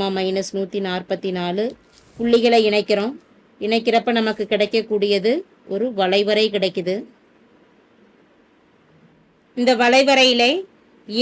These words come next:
ஏதேனும் ஒரு புள்ளியிலே கிடைமட்ட கோடு வரைகிறோம். ஒன்றுக்கு ஒன்றான சார்பா என நிறுவறத்துக்கு கிடைமட்ட கோடு வரைகிறப்ப வளைவரைக்கு அந்த கிடைமட்ட கோடானது வளைவரையை ஏதேனும் ஒரு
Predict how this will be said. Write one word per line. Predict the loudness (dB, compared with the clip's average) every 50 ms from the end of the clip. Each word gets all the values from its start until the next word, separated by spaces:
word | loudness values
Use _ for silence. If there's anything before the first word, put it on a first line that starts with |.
| 6 8
ஏதேனும் | 8 6 6 4 4 4 4 4 2 2 0 2 4
ஒரு | 4 2 2 -2
புள்ளியிலே | -4 -4 -2 0 0 0 0 0 2 2 2 2 0 -4 _ _ _ -2
கிடைமட்ட | 0 4 4 4 4 4 0 0 2 2 2 2 6
கோடு | 6 6 6 6 4 4
வரைகிறோம். | 2 2 2 2 2 2 0 0 -4 -8 -16 -20 -20 -20 _ -20 _ -4 -2 0
ஒன்றுக்கு | 0 2 2 0 0 0 0 0
ஒன்றான | 2 2 2 4 4 4 2 2 -2 -2 0
சார்பா | 2 2 2 2 2 2 2 4 4
என | 2 2 0 0
நிறுவறத்துக்கு | 0 2 2 2 0 0 -2 -2 -2 -4 -6 -2 -2 -2 -2 -2 -4 -2
கிடைமட்ட | 0 2 2 2 2 0 -2 -2 -2 -2 0 2
கோடு | 2 2 4 2 2 2
வரைகிறப்ப | 2 2 2 2 2 0 -2 -2 -4 -4 0 0
வளைவரைக்கு | 2 2 2 0 0 0 0 -2 -2 -4 -4 -4
அந்த | -2 -4 -4 -4
கிடைமட்ட | -2 -2 -2 -2 -2 -4 -4 -4 -6 -4 -2
கோடானது | -2 -2 0 0 0 0 -2 -2 -4 -2 -2
வளைவரையை | 0 0 0 0 0 -2 -2 -2 -2 -2 -4 -4 -2 -2 0 0
ஏதேனும் | 0 2 2 2 2 2 0 -2 -2 -2 -2 -2
ஒரு | -2